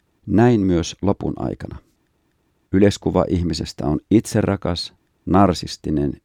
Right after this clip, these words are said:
ylpeä, rahanahne, rakkaudeton,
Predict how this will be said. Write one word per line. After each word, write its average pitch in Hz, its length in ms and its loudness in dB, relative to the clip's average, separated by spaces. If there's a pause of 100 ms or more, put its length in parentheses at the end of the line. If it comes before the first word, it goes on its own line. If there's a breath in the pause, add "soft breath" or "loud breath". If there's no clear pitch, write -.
ylpeä, 90 600 2 (480)
rahanahne, 82 800 -2 (340)
rakkaudeton, 69 840 -2